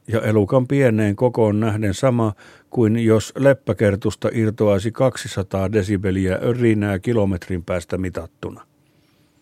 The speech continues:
Jos ette usko, niin tarkistakaa netistä. Netti tietää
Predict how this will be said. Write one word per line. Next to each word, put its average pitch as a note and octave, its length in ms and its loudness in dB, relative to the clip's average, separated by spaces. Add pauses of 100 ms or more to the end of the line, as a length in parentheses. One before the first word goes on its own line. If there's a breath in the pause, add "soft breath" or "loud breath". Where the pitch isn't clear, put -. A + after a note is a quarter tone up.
(720 soft breath)
Jos A#2+ 260 -2
ette A2 280 -2
usko, C3 520 -2
niin G#2+ 220 -2
tarkistakaa G2 760 -4
netistä. E2+ 540 -8 (540)
Netti A2+ 440 -6
tietää G2+ 640 -4